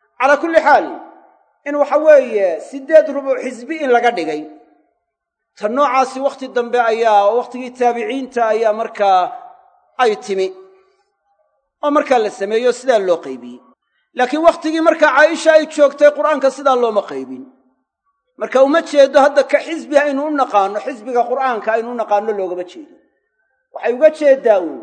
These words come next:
qadar Qur'aanka ka mida oo iyadu caadadeeda ay ahayd inay akhrido.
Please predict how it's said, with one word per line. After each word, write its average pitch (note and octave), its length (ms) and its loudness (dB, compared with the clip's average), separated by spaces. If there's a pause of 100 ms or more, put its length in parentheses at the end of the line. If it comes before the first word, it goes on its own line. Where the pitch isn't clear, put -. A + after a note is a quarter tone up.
(600)
qadar C4+ 340 0 (100)
Qur'aanka C4+ 640 -2
ka D4 160 0
mida C4 320 -4
oo B3+ 160 0
iyadu C4+ 240 0
caadadeeda B3 720 0
ay C4+ 220 0
ahayd A#3 500 -2
inay G#3+ 200 -4
akhrido. D#3+ 420 -8